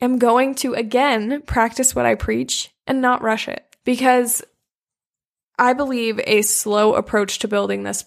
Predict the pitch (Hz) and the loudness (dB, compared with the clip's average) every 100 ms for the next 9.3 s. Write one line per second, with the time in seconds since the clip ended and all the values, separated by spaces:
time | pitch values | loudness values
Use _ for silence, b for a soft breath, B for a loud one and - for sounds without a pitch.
0 | _ _ - 285 220 214 214 214 - - | _ _ 2 4 4 0 0 -4 -6 -4
1 | 254 254 240 208 202 - - - - - | -2 0 2 2 2 -2 -4 -6 -8 -8
2 | 214 220 208 208 214 208 - - - - | -4 0 0 -2 -4 -4 -4 -10 -10 -12
3 | - _ _ _ _ _ _ - - - | -14 _ _ _ _ _ _ -10 -4 -4
4 | - 214 - 269 _ 233 - - - 247 | 0 -2 -4 -12 _ -4 -4 -6 -8 2
5 | 262 226 - - - - b b b b | 2 2 -2 -8 -10 -10 b b b b
6 | - 254 - 330 - 277 254 208 202 214 | -4 0 0 2 0 2 2 2 0 -4
7 | 208 208 269 240 233 233 247 - - 262 | -4 0 -2 0 0 0 2 2 2 0
8 | 294 302 - 220 214 - 220 214 214 - | -4 -4 -6 -6 -2 0 2 0 0 -2
9 | 208 208 208 | -4 -4 -6